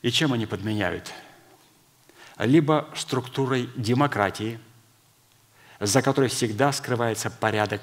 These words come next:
диктатуры, защищающей либеральные ценности толерантности, либо религиозной диктатурой, в которой отсутствует атмосфера свободы Христовой.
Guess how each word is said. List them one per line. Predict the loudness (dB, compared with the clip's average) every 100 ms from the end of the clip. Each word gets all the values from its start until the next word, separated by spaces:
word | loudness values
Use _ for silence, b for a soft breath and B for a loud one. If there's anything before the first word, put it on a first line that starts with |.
| -8
диктатуры, | -6 -4 -2 -2 0 -2 -2 -4 -14 -20 _ _ _ _ _ _ B B B B
защищающей | -2 0 2 2 2 2 2 2 0 -2
либеральные | 0 2 4 6 4 0 -2
ценности | -2 0 0 -2 -4 -4
толерантности, | 0 2 2 0 -4 -8 -8 -12 -16 _ _ _ _ _ _ b b b
либо | 2 4 4 2 -2 -4
религиозной | 2 2 4 4 4 2
диктатурой, | 0 2 2 2 2 0 -2 -6 -18 _ b b -18
в | -2
которой | 0 0 0
отсутствует | -2 -6 -2 -2 -2 -4 -2 -6
атмосфера | -4 -4 -4 -2 0 0 -2 B B B
свободы | -6 -2 -2 0 -2 -2 -6 -8 b b b _
Христовой. | -8 -6 -4 -2 -2 -2